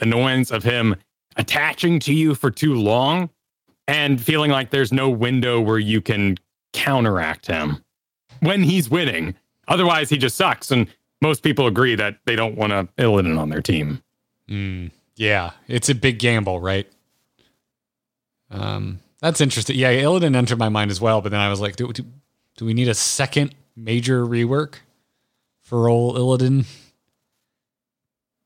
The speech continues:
Speaker 2: I, and I think the
Speaker 1: I
Speaker 2: answer
Speaker 1: think
Speaker 2: is
Speaker 1: that
Speaker 2: actually yes. Yeah, I think I'm, I'm, I'm following you here.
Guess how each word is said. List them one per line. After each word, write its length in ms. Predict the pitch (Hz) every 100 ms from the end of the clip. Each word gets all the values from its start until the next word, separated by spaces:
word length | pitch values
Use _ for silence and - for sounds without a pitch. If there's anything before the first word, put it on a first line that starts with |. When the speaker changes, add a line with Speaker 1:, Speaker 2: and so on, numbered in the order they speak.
| 127
Speaker 2:
I, 120 | 117
and 200 | 117 117
I 100 | 110
think 60 |
the 60 | -
Speaker 1:
I 60 | 180 -
Speaker 2:
answer 100 | 285
Speaker 1:
think 120 | 170
Speaker 2:
is 80 | 101
Speaker 1:
that 80 | 110
Speaker 2:
actually 260 | 104 117
yes. 380 | 107 117 92 -
Yeah, 200 | 110 101
I 200 | 95 95
think 220 | 95 104 101
I'm, 240 | 98 95
I'm, 260 | 104 95 90 _ _ -
I'm 100 | 98
following 380 | 107 107 95 90
you 100 | 90
here. 260 | 95 87